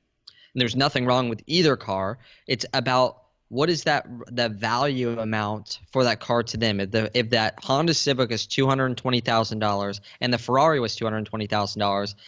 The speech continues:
they'd probably go with the Ferrari unless they were just one of those stickler people that just had to prove everyone wrong, which there's always those people out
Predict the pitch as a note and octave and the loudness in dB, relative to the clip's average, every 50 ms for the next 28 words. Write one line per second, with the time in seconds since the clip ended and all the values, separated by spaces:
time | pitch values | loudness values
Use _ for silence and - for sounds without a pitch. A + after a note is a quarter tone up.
0 | - - _ - C#3 C3 C3 - E3+ D3+ D#3 E3+ F3 F3+ D#3+ D#3+ E3 D#3 C3+ B2+ | -20 -8 _ 0 0 0 0 0 2 4 4 4 4 2 2 2 0 0 2 2
1 | C3+ C3+ C3 A#2+ B2 A2+ - - A2+ A2 A2+ A#2+ B2+ B2+ B2+ A#2+ A#2 A#2 A#2 - | 2 2 2 0 -2 -4 -4 0 2 4 4 4 4 4 2 2 0 -2 -4 -4
2 | - A2+ A2 G#2+ A2 G#2+ - - G#2+ A2+ A#2 A2+ G#2+ A2+ A2 - - - - - | -4 -4 -4 -2 -2 -4 -4 -2 -2 -2 0 2 4 4 4 2 0 -2 -2 -2
3 | - A#2 - - - A2 G2+ F2+ - G#2+ G#2+ G2+ - G2 F#2 F#2 - - - - | -2 -2 -2 0 0 0 0 -2 -2 -6 -6 -4 -4 -4 -4 -4 -4 -4 -4 -2
4 | A2+ G#2 G2+ - - A2+ G2+ G#2 G#2+ G2+ - G#2 G2 F#2+ F#2+ F#2+ F2+ E2+ - - | -2 -2 -2 -2 -4 -4 -2 0 0 0 0 0 0 0 0 -2 -2 -2 -4 -4
5 | G#2 A#2 B2+ B2+ - E3+ D3 E3 E3 D#3 C#3 A#2+ B2+ A#2+ A2 A2+ - G#2+ - G#2 | -2 0 0 2 2 2 4 4 4 4 4 4 2 2 2 0 -4 -4 -4 -2
6 | G2 G2+ G2+ G2+ | -2 -2 -2 -4